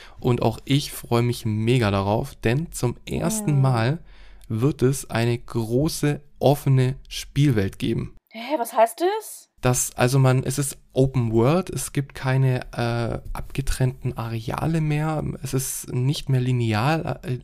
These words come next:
Speaker 1: äh, es ist nicht mehr lineal, es ist nicht mehr linear, also man kann dort sich frei bewegen und diese Region, die heißt Paldea.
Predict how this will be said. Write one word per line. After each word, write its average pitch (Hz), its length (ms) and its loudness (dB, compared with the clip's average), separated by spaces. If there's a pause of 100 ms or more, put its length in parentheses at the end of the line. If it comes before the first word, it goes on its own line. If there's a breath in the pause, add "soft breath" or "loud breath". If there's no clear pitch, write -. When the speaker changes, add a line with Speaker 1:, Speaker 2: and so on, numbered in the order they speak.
(260)
Speaker 1:
äh, - 20 -6 (120)
es 123 120 -8
ist - 180 -8 (120)
nicht - 180 -12
mehr - 100 -2
lineal, 101 360 -4 (500 loud breath)
es 123 100 4
ist 123 160 -2
nicht 135 240 2
mehr 120 300 4
linear, 120 760 0 (320)
also 123 240 2
man 120 240 0
kann 131 380 2
dort 120 260 2
sich - 240 -6
frei - 440 -2
bewegen 117 800 2
und 127 360 2
diese 139 480 -4
Region, 131 720 2 (240)
die 117 160 -2
heißt 120 520 0 (200)
Paldea. 117 840 2